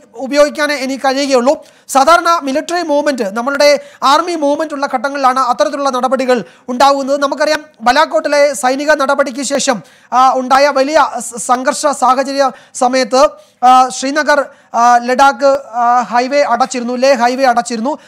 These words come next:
അന്ന്, ആ, ഈ സൈനിക നീക്കവും അവിടെ ഉണ്ടായിരുന്നു. അതിന് സമാനമായ ഒരു സാഹചര്യം ഇപ്പോൾ അവിടെ ഉണ്ട് എന്നതാണ് ആ വാർത്തകളിൽ നിന്നും നമുക്ക് മനസ്സിലാക്കാൻ കഴിയുന്നത്. ഡൽഹിയിൽ തിരക്കിട്ട കൂടിയാലോചനകൾ ഇന്ന് രാവിലെ മുതൽ തുടങ്ങിയിട്ടുണ്ട്. ഇന്നലെ രാത്രി വൈകിയും പ്രധാനമന്ത്രിയുടെ ഓഫീസും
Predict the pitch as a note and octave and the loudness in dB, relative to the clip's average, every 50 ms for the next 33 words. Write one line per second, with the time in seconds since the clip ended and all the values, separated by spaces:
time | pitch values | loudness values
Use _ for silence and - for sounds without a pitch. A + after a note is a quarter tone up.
0 | _ _ - B3 C4 C#4+ E4 D#4+ C4+ B3 B3+ B3+ B3+ B3+ B3 - A#3+ B3+ C4 C4+ | _ _ -2 -2 -2 0 -2 -4 -2 0 2 2 2 2 0 0 -2 -2 -2 -4
1 | - - B3 C4+ C#4+ D4+ D#4+ C#4+ C4 C#4 D4 - - E4 E4 D4+ C4 C4 B3+ B3 | 0 0 0 0 2 0 -2 0 -2 -4 -4 0 0 2 2 2 0 0 0 -2
2 | A#3+ A#3+ B3 A#3+ A#3 A#3+ C#4+ D4+ - - - - _ - C#4 D4 G4+ G4 - D#4 | 0 2 0 0 2 0 -4 -6 -8 -10 -20 -18 _ -2 -2 -2 -2 -2 -2 -2
3 | D4 D4+ D4+ D#4+ E4 D#4+ D#4 D4+ D4+ B3+ - C4+ C4+ C4 D4 C#4 D4 D4 C#4 C4+ | 0 0 0 0 0 0 0 0 0 0 0 0 0 0 -2 -2 -2 -4 -2 -4
4 | B3+ B3+ A3+ D4+ D4 C4+ G3+ - - _ _ A#3+ C4 C#4 C#4+ C#4 C#4 C4+ C4 D4+ | -6 -2 2 2 2 2 0 -6 -14 _ _ 0 2 2 2 0 0 0 2 2
5 | D4+ C#4 C4+ C4 C4+ C4 B3+ B3+ C4 B3 A3+ B3+ C4+ B3 B3 B3+ C4 C4+ C4 D4 | 2 2 2 -2 0 0 0 0 0 0 2 2 2 4 4 2 2 2 0 -2
6 | C#4+ C#4+ C#4+ C#4 C4+ C#4 C4 C4 A3+ F#3+ - _ _ _ _ B3+ B3+ C#4 B3+ C#4 | 0 0 0 -2 -2 -2 -2 -2 -4 -4 -10 _ _ _ _ -2 -2 0 0 0
7 | C4 B3+ B3 - C#4+ C4+ B3+ A3 B3 A#3+ A#3 A#3+ A#3+ A#3+ A#3 A#3+ A#3 C#4+ E4 D#4+ | -2 -2 -4 -4 -4 -4 -2 -2 -4 -4 -4 -6 -6 -4 -6 -2 2 2 2 2
8 | - - - _ - C4 C#4 D4+ D#4 E4 E4+ E4 D#4 - _ C4+ C#4 D4+ A#3+ D4+ | 0 -10 -20 _ 2 2 2 4 2 -2 -2 -2 -4 -6 _ -2 -2 -2 -2 -4
9 | D4 D#4 C#4+ C4+ C4+ A#3 - _ _ _ _ _ C4 C4+ D4+ E4 E4 E4 D#4 D4+ | 0 2 2 4 4 2 -2 _ _ _ _ _ -2 0 0 2 4 4 4 4
10 | C#4+ C#4 B3+ C#4 C4+ C4+ C4 B3+ B3+ C4+ C#4 B3+ - - A#3 B3 A#3+ A#3+ B3+ C#4 | 2 2 0 -2 -2 -2 -2 -2 -2 0 0 0 0 -2 -2 0 2 2 2 2
11 | C#4+ D4 C#4 C#4 C4 B3+ - B3 A#3 A#3+ A#3+ B3 A3 B3+ B3+ C#4 D#4+ D#4+ D4+ D4+ | 0 0 0 0 -2 -2 -2 -2 -4 -4 -4 -6 -8 -8 -4 -4 -2 0 2 2
12 | D#4 D#4 F4+ F4+ E4 D#4 D4+ D4+ D#4+ D#4 D#4 C#4 A3 - - _ _ _ A3+ A3 | 0 0 -2 0 2 2 2 2 0 -2 -4 -4 -4 -8 -14 _ _ _ -2 0
13 | C4+ C#4 D#4 D#4 D#4 D#4+ D4+ D4 C4+ C4+ - D4 C#4+ - D4+ D4+ E4 D4 | 2 2 2 0 -4 0 2 2 2 2 0 -4 -6 -2 -2 -2 -4 -4